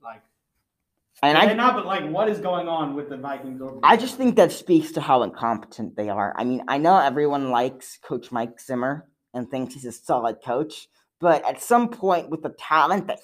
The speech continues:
Speaker 2: he has, he has to start showing results. And he just, he just makes really bad decisions very often. And speaking of incompetent teams, we've talked about some of the better teams.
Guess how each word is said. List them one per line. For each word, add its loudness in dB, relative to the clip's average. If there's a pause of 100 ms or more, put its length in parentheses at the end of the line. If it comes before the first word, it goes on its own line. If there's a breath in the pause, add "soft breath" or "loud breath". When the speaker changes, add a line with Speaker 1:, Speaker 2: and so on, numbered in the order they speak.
Speaker 2:
he -8
has, 0 (240)
he -6
has 4
to -12
start -2
showing -4
results. -6 (220)
And -6
he -16
just, -8 (520)
he -14
just -12
makes -6
really -4 (120)
bad 2
decisions -10 (320)
very -4
often. -6 (360)
And -8
speaking -6
of -2
incompetent -10
teams, -12 (640 soft breath)
we've -2
talked 6
about 4
some -10
of -4
the -6
better 2
teams. -10